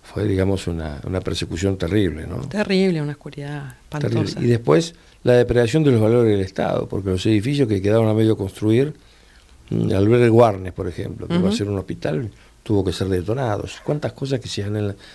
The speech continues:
Speaker 1: se hacen por la
Speaker 2: Por
Speaker 1: medio-,
Speaker 2: odio.
Speaker 1: odio y mediocridad intelectual de los tipos que dirigen el país?
Speaker 2: Sí, esencialmente por odio, ¿no?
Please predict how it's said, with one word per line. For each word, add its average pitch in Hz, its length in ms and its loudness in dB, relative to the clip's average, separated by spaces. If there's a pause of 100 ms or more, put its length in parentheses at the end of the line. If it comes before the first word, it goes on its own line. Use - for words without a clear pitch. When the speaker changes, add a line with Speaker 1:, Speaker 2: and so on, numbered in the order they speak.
(180)
Speaker 1:
se 123 140 0
hacen 113 220 0
por 95 200 -2 (340)
la 110 120 2
Speaker 2:
Por 110 180 4
Speaker 1:
medio-, 160 220 4
Speaker 2:
odio. - 100 -8 (380)
Speaker 1:
odio 165 340 8
y 147 40 4
mediocridad 113 680 4 (440)
intelectual 95 720 0
de 87 100 -4
los 92 120 -8
tipos - 220 -6
que 95 120 0
dirigen 92 320 0
el 85 80 -4
país? 87 360 -10
Speaker 2:
Sí, 160 280 -2
esencialmente 165 800 -10
por 156 180 -12
odio, 143 400 -8
¿no? 180 180 -8